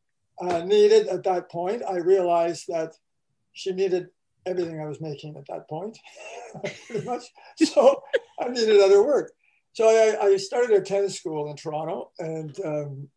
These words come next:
aside from my regular job, and, uh, one day I had in a, an executive with Falconbridge Nickel. He was, uh, actually the C E O, and he was this gruff guy. His father was, like, ninety, and his father was still coming to work. It was a geologist, and, and, and,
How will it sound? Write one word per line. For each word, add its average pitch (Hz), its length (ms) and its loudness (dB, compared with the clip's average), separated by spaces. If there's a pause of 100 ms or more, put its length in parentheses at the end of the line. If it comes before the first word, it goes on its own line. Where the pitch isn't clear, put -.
(280)
aside 381 340 0
from 160 160 -6
my 151 240 -4 (100)
regular 160 380 -6
job, 147 380 -10 (640)
and, 190 360 -4
uh, 185 280 0 (280)
one 294 180 -4
day 254 200 4
I 196 100 2
had 190 220 -2
in 190 200 -4
a, 160 120 -6 (100)
an 165 180 -6
executive 185 600 -4
with 160 400 -12
Falconbridge 180 560 0
Nickel. 170 420 -8 (340)
He 156 100 -10
was, 151 440 -8
uh, 151 260 -8
actually 160 320 -10
the 156 60 -18
C 165 280 -6
E 160 40 -2
O, 151 260 -4 (240)
and 170 100 -8
he 156 300 -4
was 156 200 -8
this 180 240 -4
gruff 185 360 -6
guy. 160 420 -2 (460)
His 226 180 -8
father 302 380 6
was, 208 180 6
like, 190 300 4
ninety, 208 480 0
and 165 160 -6
his 185 120 -8
father 208 300 4
was 190 160 2
still 202 240 2
coming 196 240 -2
to 175 80 -2
work. 175 320 2
It 165 60 -4
was 165 80 -6
a 170 100 -8
geologist, 180 720 0
and, 190 160 -4
and, - 160 -2
and, 196 420 -2